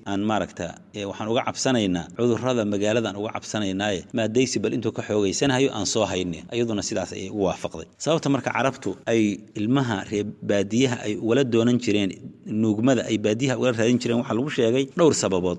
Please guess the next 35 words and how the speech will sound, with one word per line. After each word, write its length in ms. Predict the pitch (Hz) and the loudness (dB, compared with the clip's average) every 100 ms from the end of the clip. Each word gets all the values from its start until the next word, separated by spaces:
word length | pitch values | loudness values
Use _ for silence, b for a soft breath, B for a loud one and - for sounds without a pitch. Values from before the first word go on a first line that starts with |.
| - | -2
Waa 100 | 135 | 0
midda 220 | 165 143 | 2 2
koowaade, 540 | - 123 123 127 101 - | 2 4 6 6 2 0
inay 140 | 151 156 | 0 0
horta 200 | 135 123 | 0 0
ka 120 | 160 | -4
fogeeyaan 500 | - 117 117 120 101 | 0 4 6 6 4
magaalada 560 | 107 113 117 131 123 90 - | 2 4 4 4 2 -2 -6
iyo 180 | 101 95 | -8 -4
cudurradeeda, 580 | 101 101 110 107 92 - - | 0 2 4 4 4 2 -6
inay 140 | 113 101 | -4 -2
ka 140 | - | -2
fogeeyaan 420 | - 95 92 92 | 0 2 2 0
ilmaha. 260 | 90 87 - - | -4 -6 -8 -10
Oo 60 | 101 | -2
baadiyahaas 580 | 107 107 123 123 117 - 110 | 0 0 0 0 0 -4 -8
iyo 160 | 98 - 127 | -10 -6 -4
dhulkaas 280 | 113 107 - | -2 -2 -2
sixada 340 | - 123 107 | 0 2 2
leh 140 | 92 85 - | 0 -2 -6
ay 120 | 104 | -6
geeyaan, 440 | 98 98 95 98 78 - | -2 2 2 2 -2 -6
ilmuhu 180 | 107 110 | -4 -4
ay 60 | |
ku 60 | - | -2
soo 120 | 107 | -4
barbaaraan. 460 | 90 87 92 92 90 - | -4 -4 -2 -2 -6 -8
Sidoo 260 | 180 151 | 0 0
kale, 300 | 95 110 117 - - | 0 0 -2 -4 -6
inuu 240 | 156 135 113 - - | 0 0 0 -4 -6
ilmuhu 420 | 113 127 147 113 | -2 0 0 -2
ka 120 | 143 | -2
helaan 280 | 120 110 104 | 0 0 -2
xagga 380 | - 123 92 78 - - | -2 -2 -2 -6 -6 4
xoog, 220 | 147 | 6